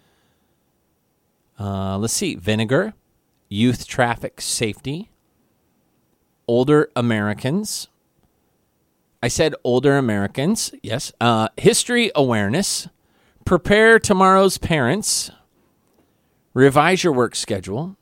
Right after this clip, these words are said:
spiritual literacy, strike out strokes, teen C E O, tennis,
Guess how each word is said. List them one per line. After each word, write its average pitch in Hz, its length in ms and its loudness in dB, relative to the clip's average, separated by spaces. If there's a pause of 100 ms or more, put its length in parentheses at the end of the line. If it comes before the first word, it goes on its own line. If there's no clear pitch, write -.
(120)
spiritual 170 580 -2
literacy, 101 480 -4
strike 151 640 -4
out 135 300 -2
strokes, - 640 -10
teen 175 420 0
C 123 400 -8
E - 60 -8
O, 98 180 -2
tennis, - 600 -4